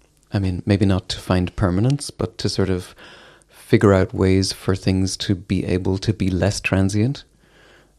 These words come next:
Um, and that is something that I suppose, well, i-, obviously it's, it's difficult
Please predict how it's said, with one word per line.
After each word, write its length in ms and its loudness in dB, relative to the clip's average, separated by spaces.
Um, 640 -2
and 220 0
that 420 0
is 160 -2
something 380 0
that 200 -2
I 80 -4
suppose, 580 -6
well, 280 2
i-, 240 -6
obviously 480 2
it's, 460 -2
it's 180 0
difficult 560 2